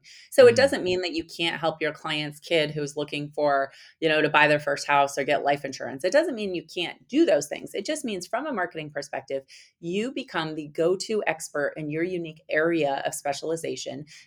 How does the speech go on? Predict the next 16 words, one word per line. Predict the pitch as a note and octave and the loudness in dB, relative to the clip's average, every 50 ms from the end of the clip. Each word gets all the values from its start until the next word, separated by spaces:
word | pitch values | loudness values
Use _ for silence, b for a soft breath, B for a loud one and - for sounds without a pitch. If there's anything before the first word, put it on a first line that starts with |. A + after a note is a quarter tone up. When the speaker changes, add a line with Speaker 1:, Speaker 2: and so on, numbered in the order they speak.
| B | B
Speaker 1:
and | D#3+ E3 F#3 | -4 0 0
you | G3+ G#3 F#3+ | 2 2 2
have | G3 F#3 D#3+ | 2 0 0
an | D#3+ D#3 - - | 0 -4 -4 -2
A | D#3+ E3+ F#3 G3+ | 0 2 2 0
plus | - - - E3+ E3 E3 - _ | 0 0 -2 -2 -2 -2 -8 _
process | - - - F3+ D3 C3 - - - - - - - - | -16 -8 -4 -4 -2 -2 -4 -8 -10 -12 -12 -12 -12 -12
for | - - D3+ C#3 - | -8 -4 -2 -2 -2
that, | - - - - _ - | -4 -10 -14 -14 _ 0
whether | E3+ F3+ E3+ F#3 F3+ E3 | 2 2 4 4 2 2
it's | D#3 D#3 D#3+ - | 2 0 -4 -4
helping | - F#3 - - F3 - | -4 -4 -2 -2 -4 -4
entrepreneurs | - C#3+ D3 D3 - - D#3 D#3 D3 D3 C#3+ D3 - | -4 -6 -6 -6 -6 -6 -6 -4 -4 -4 -4 -6 -4
sell | - D#3 D3 | -2 -2 0
their | C#3+ D3 C#3+ | 0 0 -2
business | C#3+ - A#3 A#3+ A#3 A#3+ A3 G#3+ G#3+ G#3 - | 0 0 0 0 0 0 -4 -4 -4 -6 -8